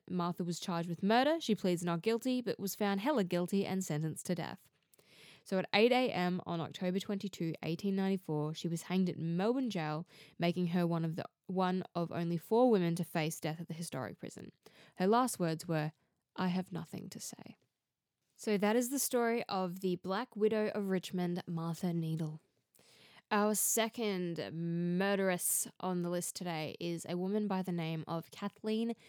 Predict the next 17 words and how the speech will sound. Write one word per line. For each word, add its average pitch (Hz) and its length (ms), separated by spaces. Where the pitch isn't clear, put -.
Megan 175 640
Folbig. 113 500
So 190 320
this 311 300
is 403 140
one 302 180
of 214 140
those 185 240
cases 170 560
that 147 320
there 202 180
is 202 100
a 226 40
lot 220 140
of 240 140
grey 165 400
area. 170 640